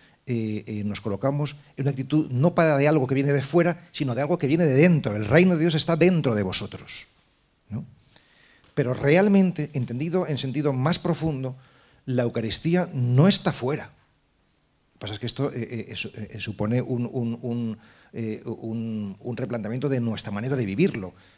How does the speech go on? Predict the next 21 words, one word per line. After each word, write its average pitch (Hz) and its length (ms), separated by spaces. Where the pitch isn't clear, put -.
pero 113 200
realmente 170 460
la 120 120
Eucaristía 120 560
está - 580
ahí, 156 420
está, 123 260
está - 300
ahí 175 320
para 131 180
recordarnos, 139 840
hacernos 147 300
entender 160 520
que 143 140
realmente 185 640
todo 185 400
es 127 100
el 127 140
cuerpo 120 300
de 104 100
Cristo. 95 320